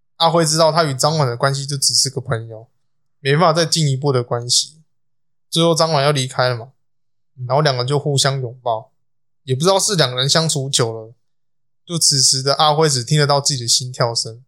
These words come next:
Speaker 1: 但是他也很好奇，听力很好的张婉是不是也听到了。
Speaker 2: 嗯。
Speaker 1: 就这样，没了情人也没了朋友的阿辉突然觉得很寂寞。这时候他才明白，原来他与阿龙其实没什么不同啊。
Speaker 2: 嗯。
Speaker 1: 什么都没有的阿辉开始想家了。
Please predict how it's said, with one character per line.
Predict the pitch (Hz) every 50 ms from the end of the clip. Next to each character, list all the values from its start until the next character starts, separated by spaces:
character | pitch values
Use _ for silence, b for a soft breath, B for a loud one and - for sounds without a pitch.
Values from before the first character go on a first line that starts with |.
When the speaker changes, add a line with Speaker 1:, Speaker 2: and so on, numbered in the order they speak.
| _ _ _
Speaker 1:
但 | - 165 160
是 | 165
他 | 156 160 170 165
也 | 151 131
很 | 120 123
好 | 143 151 143 135
奇， | - - 120 113
听 | 113 - - 151
力 | 151 160 156 147
很 | 131 135 139 139
好 | 139 123 117
的 | 117
张 | 120 - 131 135 139
婉 | 127 113 113
是 | 113 - 139
不 | 131
是 | 135 135 123
也 | 113
听 | 113 - - 127 117 117
到 | 117 120 113 110
了。 | 127 160 160 _ _ _ -
Speaker 2:
嗯。 | 135 127 123 120 120 123 127 _ _ _ _ _ _ -
Speaker 1:
就 | - 147
这 | 135 143 143
样， | 135 127 120 - _ _ _ _ _ _ _ _ _ -
没 | 151 170
了 | 190 208
情 | 202 - - 185 196
人 | 196 180 165 156
也 | 151
没 | 151 147 156 151
了 | 156 147
朋 | - 151
友 | 156 170 156
的 | 143
阿 | 143 139 151 151
辉 | 147 - 147 147
突 | 143 165
然 | 156 147
觉 | 131 131
得 | 127 127
很 | 120 117 120 120
寂 | - - 120 113 117 123
寞。 | 127 123 120 120 _ _ _ _ _ _ _ _ -
这 | - 170
时 | 151 160
候 | 156
他 | 160 170
才 | 160 165 143 127
明 | 127 127 139 143
白， | 135 131 - - - _ _ _ _ _ _ _ _ _ _ -
原 | 170 175
来 | 180 180
他 | 165 190 185
与 | 180 156 139 127 127 135 -
阿 | - 160 160
龙 | 156 143 135 135
其 | 147 151
实 | 143 139 143
没 | 131 131 139 151
什 | 143
么 | 139 117
不 | 120 143 220
同 | 220 - - - - 65
啊。 | 71 - _ _ _ -
Speaker 2:
嗯。 | 123 117 113 113 113 _ _ _ _ _
Speaker 1:
什 | - - - 165
么 | 156 160 165
都 | 160 190 202
没 | 196 180
有 | 170 156
的 | 139 147
阿 | 131 156 160
辉 | 151 160 160
开 | 156 160 165 151
始 | 143 139
想 | - - 120 107 110 113
家 | 120 123 117 117
了。 | 113 113 110 120